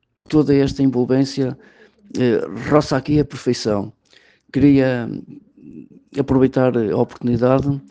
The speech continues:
para dar o, os parabéns ao amigo Nuno Noré e à sua equipa. De facto, estão mesmo, mesmo de parabéns. Resumindo, o balanço é muito positivo e, hum, com toda a certeza que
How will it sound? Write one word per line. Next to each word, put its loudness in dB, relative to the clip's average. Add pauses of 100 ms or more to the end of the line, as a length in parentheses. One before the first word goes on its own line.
(360)
para 2
dar 0
o, -4
os -6
parabéns 0
ao 4
amigo 0
Nuno 2
Noré 0 (300)
e 0
à 2
sua 0
equipa. -4
De -10
facto, 0
estão 0
mesmo, 0
mesmo -4
de -2
parabéns. -8 (540)
Resumindo, 0
o -2
balanço -2 (520)
é -4
muito 2
positivo -4 (640)
e, 0
hum, -6 (440)
com 4
toda 2
a -2
certeza -4 (460)
que -2